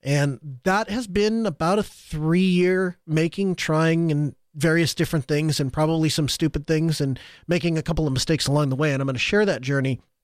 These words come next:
at Ubuntu Summit. If it's recorded, of course, we'll release the episodes. And of course, if we run into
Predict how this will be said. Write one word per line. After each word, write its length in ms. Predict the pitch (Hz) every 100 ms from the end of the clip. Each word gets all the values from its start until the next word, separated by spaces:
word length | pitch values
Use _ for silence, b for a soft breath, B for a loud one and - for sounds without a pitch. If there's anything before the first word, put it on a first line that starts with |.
| _ _ _ _ -
at 100 | 160
Ubuntu 320 | 143 143 135
Summit. 240 | 170 156 135
If 120 | 131
it's 120 | -
recorded, 420 | 131 170 156 117
of 120 | 120
course, 240 | - 131 -
we'll 200 | 139 113 b b
release 480 | 139 143 156 - - _ _ _ _ 127
the 320 | 139 135 131
episodes. 480 | 170 180 175 170 147
And 80 |
of 120 | 139 -
course, 320 | 151 131 - -
if 300 | 165 139 - _ _ _ _ _ _
we 280 | 151 147 - _
run 140 | 170
into 400 | 165 156 160 151